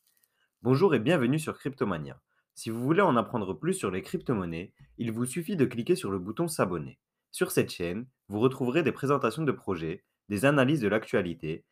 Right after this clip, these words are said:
et des retours sur mes méthodes d'investissement. Premièrement, la dominance du Bitcoin qui calcule le poids du Bitcoin dans la market cap globale des crypto-monnaies est en baisse. Elle a atteint des niveaux les plus bas de son histoire, aux alentours de quarante-deux pour cent aujourd'hui.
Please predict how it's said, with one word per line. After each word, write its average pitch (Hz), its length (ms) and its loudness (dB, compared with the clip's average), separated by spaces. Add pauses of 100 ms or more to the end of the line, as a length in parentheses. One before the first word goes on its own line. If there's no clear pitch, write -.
(140)
et 98 80 -2
des 101 120 2
retours 131 360 0
sur 87 120 -8
mes 90 120 -4
méthodes 123 360 2
d'investissement. 98 640 -4 (760)
Premièrement, 117 800 6
la 92 160 2
dominance 147 420 2
du 98 140 -8
Bitcoin 107 480 -2
qui 104 120 -6
calcule 104 360 -2
le 92 100 0
poids 156 160 0
du 95 100 -6
Bitcoin 101 380 -4
dans 107 80 2
la 87 80 -2
market 90 420 -6
cap 90 280 -4
globale 123 360 2
des 92 120 -4
crypto-monnaies 85 640 -6 (160)
est 107 120 -4
en 92 100 0
baisse. - 440 -16 (440)
Elle 113 140 0
a 117 60 4
atteint 180 280 4
des 110 100 0
niveaux 107 240 2
les 110 100 2
plus 92 220 -8
bas 151 180 6
de 113 80 -2
son 98 220 -4
histoire, 101 500 -4
aux 101 140 -2
alentours 135 380 0
de 90 80 -6
quarante-deux 107 440 -2
pour - 140 -18
cent 151 120 -2
aujourd'hui. 82 380 -8